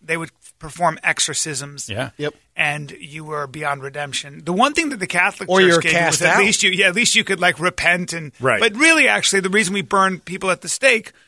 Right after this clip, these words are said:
Speaker 1: w-, when we burned witches, they were talking to themselves. They own cats. Well,
Speaker 2: Right.
Speaker 1: you're obviously,
Speaker 2: <laughs>
Speaker 1: you know, instead of schizophrenic, you're obviously evil.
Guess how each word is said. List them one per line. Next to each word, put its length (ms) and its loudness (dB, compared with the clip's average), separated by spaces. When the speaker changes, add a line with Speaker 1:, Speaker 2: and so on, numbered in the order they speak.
Speaker 1:
w-, 180 -2
when 160 -2
we 120 -2
burned 340 2
witches, 340 -2
they 100 0
were 100 -4
talking 320 0
to 20 -14
themselves. 360 -4
They 120 -2
own 220 -6
cats. 460 -2
Well, 140 2
Speaker 2:
Right. 80 -2
Speaker 1:
you're 220 4
obviously, 600 0
Speaker 2:
<laughs> 80 -8
Speaker 1:
you 80 -4
know, 140 -4
instead 400 0
of 80 -2
schizophrenic, 560 -2
you're 160 -2
obviously 640 -4
evil. 380 -4